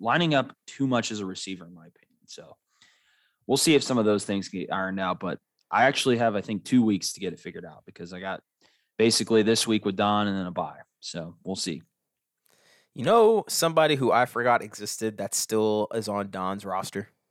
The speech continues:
Speaker 1: Who's that?
Speaker 2: Tarik Cohen.
Speaker 1: Wow.
Speaker 2: When's the last time you
Speaker 1: Yes.
Speaker 2: heard that name?
Speaker 1: That's cr-, and he, I think he's, is he healthy now?
Speaker 2: No, no. He's had, like,
Speaker 1: Oh,
Speaker 2: two
Speaker 1: still no?
Speaker 2: setbacks on his A C L or something like that. He's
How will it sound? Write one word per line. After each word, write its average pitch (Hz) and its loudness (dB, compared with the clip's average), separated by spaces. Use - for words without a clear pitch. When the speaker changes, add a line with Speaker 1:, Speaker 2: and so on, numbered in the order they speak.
Speaker 1:
Who's 101 -6
that? - -12
Speaker 2:
Tarik 131 0
Cohen. - 0
Speaker 1:
Wow. 95 -4
Speaker 2:
When's 208 -2
the 175 0
last 147 6
time 151 4
you 143 2
Speaker 1:
Yes. 127 0
Speaker 2:
heard 135 4
that - 0
name? 143 -14
Speaker 1:
That's 107 -2
cr-, - -14
and 135 2
he, 139 4
I 127 2
think 202 2
he's, - 2
is 110 -12
he 98 -4
healthy 185 4
now? 330 2
Speaker 2:
No, 101 2
no. 90 -4
He's 123 -6
had, 139 4
like, 110 4
Speaker 1:
Oh, 113 4
Speaker 2:
two 101 0
Speaker 1:
still 127 6
no? 135 6
Speaker 2:
setbacks 98 0
on 95 -8
his 95 -12
A 98 -6
C 92 -14
L 90 -6
or 87 -10
something - -16
like - -20
that. 85 -14
He's 95 -20